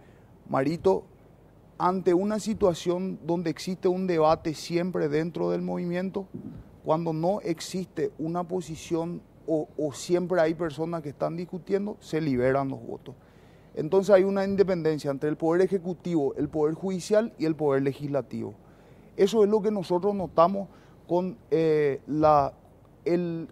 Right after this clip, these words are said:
carácter de nuestro presidente. Nosotros lo conocemos a Marito y es una persona muy democrática. Hoy personalmente, y quisiera, eh, analizar un poquitito contigo, don Germán, y con el compañero. Yo estuve en la proclamación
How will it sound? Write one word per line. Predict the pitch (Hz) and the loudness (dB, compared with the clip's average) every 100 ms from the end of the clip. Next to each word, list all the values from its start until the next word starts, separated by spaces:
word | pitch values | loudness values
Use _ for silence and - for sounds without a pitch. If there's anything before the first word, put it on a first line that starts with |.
| - - | -16 -2
carácter | 156 151 180 185 - 196 | 2 4 4 2 0 0
de | 190 190 | -2 -4
nuestro | 190 190 180 | -4 -4 -2
presidente. | 196 170 156 147 165 185 | -2 -4 -4 -4 -4 -6
Nosotros | 165 143 143 175 | -6 -6 -6 -4
lo | 175 | -4
conocemos | 180 165 131 156 170 | -4 -6 -6 -6 -4
a | 180 | -6
Marito | 151 139 160 175 - - - - - - | -6 -6 -8 -12 -14 -20 -20 -20 -20 -2
y | 147 | 2
es | |
una | 180 196 | 6 8
persona | 185 147 165 180 | 6 2 0 -2
muy | 156 160 170 | 0 0 0
democrática. | 170 151 127 120 113 113 113 - - - - - - | -2 -4 -2 -2 -4 -10 -12 -16 -20 -20 -20 -20 0
Hoy | 156 170 170 | 4 4 2
personalmente, | - 160 147 151 160 180 170 175 175 | -4 -4 -2 -2 0 0 -4 -4 -6
y | 156 | -6
quisiera, | 143 - 156 170 170 143 - - - | -10 -2 0 0 0 -2 -8 -14 -6
eh, | 139 135 - | -4 -4 -4
analizar | 151 156 156 135 135 131 | -2 -2 -2 -2 0 0
un | 147 147 | 0 -4
poquitito | 147 131 135 135 147 | -6 -8 -8 -4 -4
contigo, | 143 123 127 127 127 | -4 -6 -6 -4 -2
don | 131 135 | -4 -6
Germán, | 127 120 120 123 - | -6 -4 -4 -4 -8
y | - | -12
con | 135 131 | -8 -8
el | 127 | -6
compañero. | 127 127 120 120 127 131 127 - - - - - - - | -6 -6 -6 -8 -10 -14 -18 -20 -20 -20 -20 -20 -16 0
Yo | 175 | 0
estuve | - 196 202 | 2 2 4
en | 202 | 4
la | 190 | 0
proclamación | 185 180 170 165 135 - 127 123 120 | 0 -2 -2 -4 -6 -6 -4 -4 -8